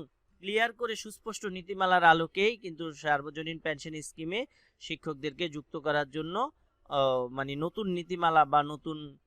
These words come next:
প্রজ্ঞাপন জারি করা উচিত। বেসরকারি শিক্ষকদের মূল বেতনের যে দশ পার্সেন্ট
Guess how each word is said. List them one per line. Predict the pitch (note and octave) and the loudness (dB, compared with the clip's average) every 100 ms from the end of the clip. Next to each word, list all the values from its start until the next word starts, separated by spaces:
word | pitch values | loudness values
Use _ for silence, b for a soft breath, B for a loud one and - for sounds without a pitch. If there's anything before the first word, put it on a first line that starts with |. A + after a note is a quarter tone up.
| _ - | _ 2
প্রজ্ঞাপন | E3 D#3 F3 E3+ E3 | 4 6 4 4 2
জারি | D#3 D#3 E3 | 4 4 4
করা | F3+ F3 F3+ | 2 4 4
উচিত। | F3+ - A3 - - | 2 -2 -2 -4 6
বেসরকারি | D#3+ F#3+ G#3 A3 A3 A3 | 6 6 0 0 -2 -4
শিক্ষকদের | G3+ F#3+ - F3+ D3+ E3 | -6 -8 -6 -6 -2 -2
মূল | D#3 F3+ G#3+ | 2 2 2
বেতনের | G3 G3 F#3 D#3+ D3+ | 0 0 0 -2 -4
যে | C3+ D#3 | -8 0
দশ | D#3 E3+ - | 2 2 2
পার্সেন্ট | F#3 - - D3+ D3+ | -2 -2 -2 -2 -2